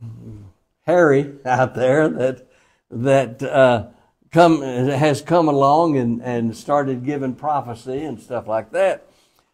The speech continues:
Because Jesus said that we need to be aware of false prophets, uh, and, and all. So the information that he's put together here is what I'm gonna be sharing with you,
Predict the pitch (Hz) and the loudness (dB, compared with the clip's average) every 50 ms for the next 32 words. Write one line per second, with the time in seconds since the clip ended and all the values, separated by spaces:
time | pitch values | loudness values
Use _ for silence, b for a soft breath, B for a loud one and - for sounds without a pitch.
0 | _ _ _ 113 120 117 135 135 131 127 113 104 101 110 139 165 185 127 131 135 | _ _ _ -6 -6 0 2 2 2 2 0 -2 -2 2 4 4 4 2 -2 -6
1 | 131 - - 135 123 135 143 143 139 117 117 123 127 120 120 123 127 120 117 120 | -6 -6 -4 -4 -2 -2 -2 -2 -4 -2 -2 -2 -2 -2 -2 -2 -4 -4 -6 -8
2 | 110 113 110 104 98 95 101 117 135 156 180 185 143 135 139 135 _ - 92 95 | -6 -6 -6 -6 -6 -4 -2 -2 -2 -2 -2 -2 -4 -6 -8 -10 _ -10 -10 -10
3 | 110 117 - _ _ _ _ _ _ 151 185 196 - - 98 - - _ - _ | -10 -12 -16 _ _ _ _ _ _ -4 -4 -4 -4 -8 -16 -20 -20 _ -20 _
4 | _ _ _ _ _ _ _ _ _ _ _ _ _ _ _ - - 120 117 113 | _ _ _ _ _ _ _ _ _ _ _ _ _ _ _ -2 0 2 2 4
5 | 107 101 95 95 - 123 123 117 117 107 104 104 - 123 113 113 113 107 101 90 | 2 2 -2 -6 -6 -4 -2 -2 -2 -2 -4 -6 -6 -6 -6 -2 0 0 0 -2
6 | 85 95 - - 165 160 143 110 - - b b b b b b b b _ _ | -4 -6 -2 4 4 6 6 4 2 -4 b b b b b b b b _ _
7 | _ _ - 113 113 131 123 - 170 208 240 240 214 208 208 208 208 208 196 - | _ _ -8 -2 0 0 2 4 4 2 4 4 2 4 6 8 8 6 6 4
8 | 180 170 156 160 156 143 180 202 202 - - - 185 190 185 - 156 147 - - | 0 0 2 2 4 4 4 4 4 2 -2 2 2 2 2 2 -4 -4 4 6
9 | 175 165 165 156 143 135 156 170 170 165 127 113 131 131 120 123 127 147 175 202 | 6 8 8 6 2 2 2 2 2 2 0 0 0 2 2 4 2 2 2 2
10 | 185 185 180 165 160 156 151 - - 175 175 175 170 165 147 139 135 139 135 139 | 2 0 0 4 2 2 0 0 -2 0 0 2 2 2 0 0 -2 -2 -4 -4
11 | 143 160 165 160 151 151 156 | 0 4 6 6 6 6 2